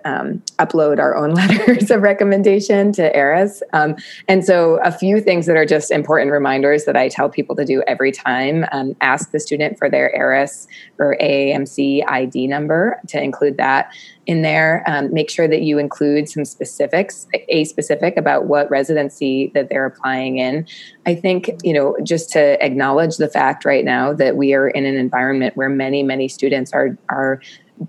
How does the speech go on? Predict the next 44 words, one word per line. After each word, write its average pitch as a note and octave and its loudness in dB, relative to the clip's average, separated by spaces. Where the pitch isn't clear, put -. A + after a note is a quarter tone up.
having C#3+ 2
multiple C3 0
sort C3+ -2
of C3 -6
parallel C#3 2
application C3+ -2
plans C3 -6
where C3+ 0
they C3+ 0
might C3+ -2
be C#3+ -2
applying C#3 -2
in C3 -2
a B2+ -4
very C3 0
competitive C3 -2
specialty C3+ -4
and B2+ -4
have C3 -4
a B2+ -4
parallel C3 -2
plan C#3 -6
for C#3 -2
a, C3 -2
a F3 4
less D#3 2
competitive D3 0
one. C#3 0
And, C#3 -2
and D3+ 0
you D#3 0
may D3 2
field D3+ 2
requests D#3+ -2
for C#3+ 2
multiple D3+ 2
letters C3+ 2
of C#3+ -4
recommendation C#3 -2
for C#3 -6
the C3+ 0
same C3+ -4
person. D3 -2
And C#3+ -2